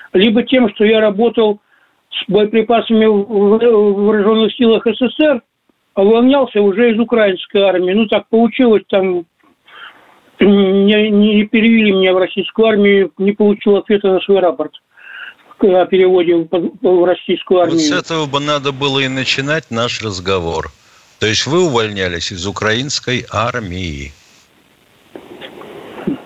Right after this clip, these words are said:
Speaker 1: Да. Но я же служил в советской армии с семьдесят седьмого по восемьдесят четвертый год ра-, и служил, служил в Р Т Б.
Speaker 2: А указы, да, а указы,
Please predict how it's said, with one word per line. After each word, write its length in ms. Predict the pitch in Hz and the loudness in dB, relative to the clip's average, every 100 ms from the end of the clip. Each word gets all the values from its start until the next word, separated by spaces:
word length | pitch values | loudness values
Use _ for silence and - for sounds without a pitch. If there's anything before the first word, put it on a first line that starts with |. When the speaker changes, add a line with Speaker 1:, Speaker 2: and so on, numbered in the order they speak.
| - - | -20 -4
Speaker 1:
Да. 440 | 143 147 160 156 170 - - - | 0 2 2 0 -4 -20 -20 -4
Но 100 | 175 | 0
я 220 | 202 214 | 2 2
же 100 | 185 | -2
служил 380 | - 214 190 220 | -2 -2 0 0
в 40 | - | 0
советской 460 | 208 240 240 220 | 0 0 -2 0
армии 640 | 262 233 202 190 180 160 147 _ _ _ _ - | 2 0 -2 -2 -2 -2 -4 _ _ _ _ -16
с 140 | - | -6
семьдесят 400 | 226 220 208 202 | 0 0 2 -2
седьмого 360 | - 202 240 233 | 0 2 2 2
по 120 | 214 | 0
восемьдесят 380 | 220 202 202 - | 0 0 -2 -4
четвертый 340 | - 202 - | -2 -2 0
год 240 | 196 226 240 | 0 0 0
ра-, 160 | 202 | 0
и 140 | 247 180 | 0 -6
служил, 300 | - 196 180 165 | 0 0 0 0
служил 320 | 202 180 226 | 0 2 2
в 80 | 196 | 2
Р 100 | 190 | 0
Т 120 | 214 | -2
Б. 280 | 175 156 131 | -2 -4 -4
Speaker 2:
А 260 | 107 117 120 | -4 -2 -2
указы, 720 | 131 - - 180 185 120 95 | -4 -8 -4 -4 -4 -6 -8
да, 320 | 82 92 87 - | -4 -2 -2 -4
а 220 | 98 104 | -6 -4
указы, 840 | 113 - 175 196 165 92 98 73 | -8 -10 -6 -6 -6 -4 -4 -4